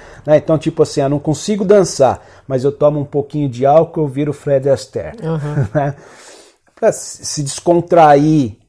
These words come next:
Speaker 1: ou pra reprimir, sei lá. E chegou um momento, você não consegue mais fazer uso daquilo, a mesma coisa ocorre com aquele que é sério e vai fundo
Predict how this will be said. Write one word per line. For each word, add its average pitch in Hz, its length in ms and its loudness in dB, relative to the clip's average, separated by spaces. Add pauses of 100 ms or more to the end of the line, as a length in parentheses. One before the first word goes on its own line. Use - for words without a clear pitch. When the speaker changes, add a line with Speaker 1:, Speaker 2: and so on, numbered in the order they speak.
(160)
Speaker 1:
ou 156 160 6
pra 160 200 6
reprimir, 147 640 0
sei 160 240 -4
lá. 110 240 2 (420)
E 143 60 0
chegou 170 320 4
um - 20 4
momento, 143 480 0
você 135 480 0 (180)
não 151 320 4
consegue 156 480 2
mais 131 200 -2
fazer 127 260 -4
uso 120 240 -4
daquilo, 120 480 -2 (320)
a 147 80 -2
mesma 226 400 4
coisa 165 400 6
ocorre 151 480 6
com - 160 0
aquele 160 800 4
que 156 200 2
é 202 120 10
sério 202 600 6
e 143 60 2
vai 175 220 2
fundo 190 720 0